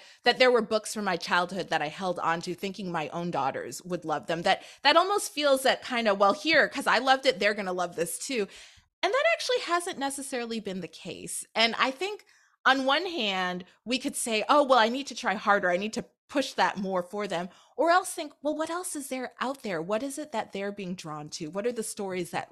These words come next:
they're loving? What might be part of their world that we can find out more to read about or something?"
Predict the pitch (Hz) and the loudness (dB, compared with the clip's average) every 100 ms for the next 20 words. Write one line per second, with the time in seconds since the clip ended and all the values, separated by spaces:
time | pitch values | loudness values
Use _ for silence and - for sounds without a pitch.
0 | - 175 196 160 151 131 - - _ _ | -6 -6 -4 -4 -6 -12 -16 -20 _ _
1 | _ - - 285 302 311 302 262 226 - | _ 2 2 4 0 -2 -2 -6 -6 -4
2 | 247 233 185 170 226 185 139 92 90 - | -2 -2 2 2 2 -2 -4 -6 -8 -10
3 | - 190 185 202 196 - 202 170 - 160 | -2 -2 -2 -8 -10 -6 -6 -6 -6 -6
4 | 165 165 - 143 165 165 151 147 - 135 | -6 -4 -2 -2 -4 -4 -4 -4 -8 -12
5 | 123 - - - - - 131 - - | -12 -12 -12 -12 -12 -10 -10 -10 -14